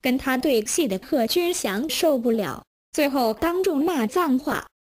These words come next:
阿娇自责加上受辱，哭了起来。这件事领到了杀青酒上，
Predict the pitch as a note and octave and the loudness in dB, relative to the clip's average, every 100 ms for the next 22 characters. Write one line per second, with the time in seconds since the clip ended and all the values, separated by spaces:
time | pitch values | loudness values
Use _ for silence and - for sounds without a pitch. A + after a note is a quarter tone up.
0 | _ - C4+ D4 C4+ C4 B3+ G#3+ G3 G#3+ | _ -2 0 0 0 0 0 2 2 0
1 | - A#3+ A#3+ B3 G#3 G#3+ - F#4+ B3+ F#3 | 0 0 2 2 2 0 2 2 2 -2
2 | - _ _ - - F4+ F4 A#3+ - E3+ | -6 _ _ -6 4 4 4 2 -2 -2
3 | D3 C#3 _ _ _ _ _ _ _ - | -4 -8 _ _ _ _ _ _ _ -4
4 | F4+ E4 B3+ C4 C#4+ B3 F#3+ F#3+ A3+ G#3+ | -2 2 0 2 2 2 2 0 2 2
5 | G3+ G3+ - D4+ D#4 F4 D#4 - F3+ F3 | 0 -2 -2 0 0 2 2 0 -2 -2
6 | A#3+ G3+ | -2 -2